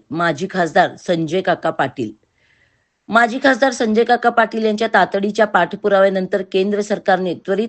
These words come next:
आदेश निर्मित केल्याने आता नुकसानग्रस्त दा-,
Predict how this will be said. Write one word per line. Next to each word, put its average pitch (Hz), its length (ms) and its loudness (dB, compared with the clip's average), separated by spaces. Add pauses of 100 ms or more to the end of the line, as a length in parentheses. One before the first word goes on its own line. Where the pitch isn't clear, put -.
(120)
आदेश 185 360 0
निर्मित 180 320 -6 (100)
केल्याने 196 460 2 (1200)
आता 226 380 2 (100)
नुकसानग्रस्त 233 720 -2
दा-, 208 280 2